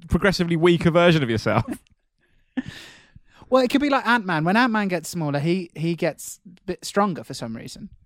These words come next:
Speaker 1: Yeah.
Speaker 2: Every
Speaker 1: It's
Speaker 2: time
Speaker 1: like
Speaker 2: he's
Speaker 1: Ant-Man, but it takes him forever to get to the size of an ant. And he only, he's only marginally reducing each time.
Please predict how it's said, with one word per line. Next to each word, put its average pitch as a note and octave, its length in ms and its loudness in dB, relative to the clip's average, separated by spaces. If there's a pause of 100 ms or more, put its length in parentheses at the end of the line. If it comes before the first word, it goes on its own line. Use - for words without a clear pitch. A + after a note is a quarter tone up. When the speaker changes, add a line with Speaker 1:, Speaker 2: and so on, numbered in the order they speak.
(260)
Speaker 1:
Yeah. C#3+ 680 2 (280)
Speaker 2:
Every G3+ 260 2
Speaker 1:
It's - 100 -4
Speaker 2:
time F#3+ 160 4
Speaker 1:
like D#3+ 140 6
Speaker 2:
he's D#3 60 4
Speaker 1:
Ant-Man, D#3 280 2
but C3 100 4
it B2+ 60 -2
takes C3 200 -2
him C3+ 100 -2
forever B2 380 2
to - 120 -8
get - 140 -4
to A2 40 -8
the A2 100 0
size G#2 280 0
of G2+ 40 -2
an G#2+ 80 2
ant. F#2+ 300 -4
And C3+ 460 -4
he C3+ 180 2
only, C3+ 220 4
he's C3 80 0
only C#3+ 160 2
marginally B2 600 4
reducing A2+ 460 0
each G#2 240 -8
time. G#2+ 400 -6